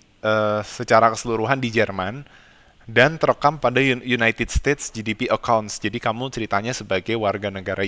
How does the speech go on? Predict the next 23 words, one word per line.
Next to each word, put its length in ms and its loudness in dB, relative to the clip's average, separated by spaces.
U 80 -10
S 400 -4
membeli 640 -2
Mercedes-Benz 800 0
yang 160 -4
sepenuhnya 400 -6
diproduksi 480 -6
di 80 -6
Jerman. 480 -2
Nah, 160 -2
ini 320 2
ada 260 4
kunci, 480 0
eh, 260 4
diproduksi 600 0
secara 400 4
keseluruhan, 580 -2
secara 320 -4
entirely 640 -2
in 80 -10
German, 380 -4
ini 180 -10
menunjukkan 540 -6